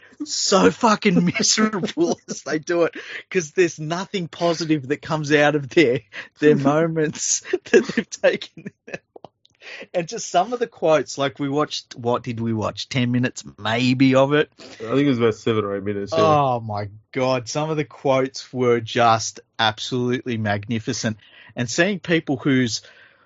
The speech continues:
Speaker 1: soul had been defeated. <laughs>
Speaker 2: <laughs> The classic one was when the, um, the narrator said to him, said to the coach, uh, not a coach, the, the president, I think it was, of the club,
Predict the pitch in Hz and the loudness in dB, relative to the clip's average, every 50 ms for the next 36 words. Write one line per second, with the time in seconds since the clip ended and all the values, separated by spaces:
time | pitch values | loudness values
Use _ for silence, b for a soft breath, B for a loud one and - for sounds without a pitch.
0 | b b _ _ - - - - - 139 143 151 151 151 151 135 123 151 147 131 | b b _ _ -8 -6 -2 2 4 6 6 8 6 6 4 2 2 0 0 0
1 | 113 131 131 131 131 117 127 113 - - 143 123 127 131 127 143 127 - - - | 2 0 2 2 2 0 -4 -6 -2 0 2 2 4 4 4 4 2 2 0 -6
2 | 539 - - - - - - - 139 117 - - - - 202 196 - - 175 - | -6 -8 -8 -12 -14 -16 -8 -6 -6 -6 -6 -12 -4 -4 -4 -4 -4 -8 -10 -10
3 | _ _ _ _ _ B 208 B B B B B 151 143 - 180 175 196 175 151 | _ _ _ _ _ B -10 B B B B B 2 4 4 2 2 2 2 2
4 | 127 120 110 117 120 120 110 104 104 104 104 101 98 98 95 98 98 95 - b | 2 2 0 0 -2 -2 0 0 -2 -2 -2 -2 -2 -4 -6 -8 -10 -14 -16 b
5 | b b b b b b b _ _ _ _ _ - 120 123 120 110 107 107 107 | b b b b b b b _ _ _ _ _ -2 0 0 2 2 0 2 2
6 | 110 113 - 117 110 - 117 107 104 - - 110 104 104 101 101 98 101 101 - | 0 0 0 -4 -4 -2 -4 -6 -6 -4 -4 -2 0 0 -2 -2 -4 -8 -10 -2
7 | - 120 113 113 - 104 98 101 - - - 85 82 78 - - - - _ _ | 0 2 2 2 0 -4 -4 -4 0 2 2 2 2 0 -6 -14 -18 -18 _ _
8 | _ _ b b b b b - 82 87 - 127 143 143 131 - - 113 113 113 | _ _ b b b b b -18 -16 -10 0 4 4 4 4 2 2 0 0 0
9 | - - 123 113 110 107 104 101 - - - 92 95 - - 110 104 - - 123 | -2 0 2 2 4 4 2 0 -2 -6 -10 -16 -20 -10 -8 -8 -8 -4 2 2
10 | 120 117 110 107 104 104 98 98 101 107 104 101 98 98 90 92 98 101 - 101 | 2 4 4 0 0 0 -2 -2 -2 -2 -2 0 -2 -2 -4 -6 -10 -6 -2 0
11 | 101 101 95 90 | 0 0 0 -2